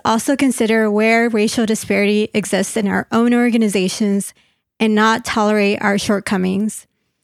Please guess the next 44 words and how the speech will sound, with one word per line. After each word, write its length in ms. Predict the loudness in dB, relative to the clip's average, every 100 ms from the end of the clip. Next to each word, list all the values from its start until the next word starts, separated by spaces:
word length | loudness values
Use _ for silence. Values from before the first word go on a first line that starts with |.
| _ _ -2
How 200 | 2 4
does 200 | 2 0
isby 460 | 0 0 2 0
press 440 | 0 0 2 0 -2
BlackRock 720 | -2 0 0 0 0 0 0
and 180 | -2 -2
other 200 | 0 2
investment 440 | 2 2 0 -2 -2
managers 640 | 0 0 0 0 0 -4
that 160 | -4 -2
it 120 | -2
does 220 | -2 -4
business 460 | -2 -2 0 -2 -2
with 240 | -2 -2
to 120 | -2 -4
employ 380 | -2 -2 -2
people 280 | -2 -4 -2
of 120 | -2
color 300 | -2 -2 0
at 140 | 0 -2
their 120 | -2
firm 360 | 0 0 0 0
in 140 | 2
numbers 460 | 2 4 4 2 2
that 280 | -2 -2 0
better 260 | 0 2
represent 580 | 2 0 0 0 -2 0
our 120 | -2
population? 840 | 0 -2 -2 -2 -2 -2 -2 -2 -2 _ _ _ _ -4
Also 360 | -2 0 0 0
that 200 | 0 0
they 140 | 0
are 100 | 2
not 200 | 2 0
only 260 | 0 0 0
hiring, 600 | -2 0 2 4 2 2
but 140 | 0
also 240 | 0 0 0
retaining 760 | -2 -4 -2 0 2 2 0 -4 _ -4
and 140 | -2
promoting 540 | 0 2 2 2 2
people 260 | 0 -2 -2
of 120 | -2
color 500 | -2 -2 0 0 -2